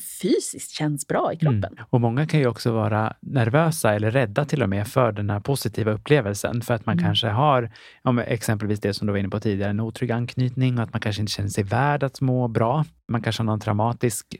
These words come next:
Speaker 2: upplevelse av sexualitet bakom sig som för väldigt många påverkar, eh, också sexualiteten idag.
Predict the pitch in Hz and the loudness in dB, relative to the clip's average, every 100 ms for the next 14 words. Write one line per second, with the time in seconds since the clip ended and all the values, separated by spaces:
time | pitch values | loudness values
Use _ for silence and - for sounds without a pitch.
0 | - 143 - 113 113 120 131 120 120 - | -2 -2 0 0 2 0 0 0 -2 -2
1 | 120 110 110 113 - 113 104 113 104 110 | -2 0 0 -2 0 0 2 -2 0 0
2 | 113 127 104 120 120 131 131 131 135 - | 0 0 2 2 2 2 2 2 0 2
3 | 107 107 107 110 101 110 - 113 120 - | 2 2 -2 -2 -2 -2 -4 -2 -2 -6
4 | - 110 - 110 113 107 - 110 127 117 | -6 -8 -6 -6 -6 -4 -4 -4 -2 -2